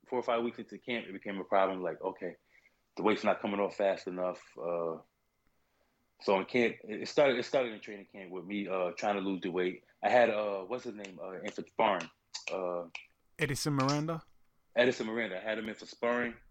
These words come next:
Speaker 1: He dropped me in sparring. He didn't knock me out.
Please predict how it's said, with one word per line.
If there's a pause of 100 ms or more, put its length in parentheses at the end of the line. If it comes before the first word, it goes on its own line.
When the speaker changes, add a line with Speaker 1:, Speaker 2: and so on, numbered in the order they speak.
(1300)
Speaker 1:
He
dropped
me
in
sparring. (580)
He
didn't
knock
me
out.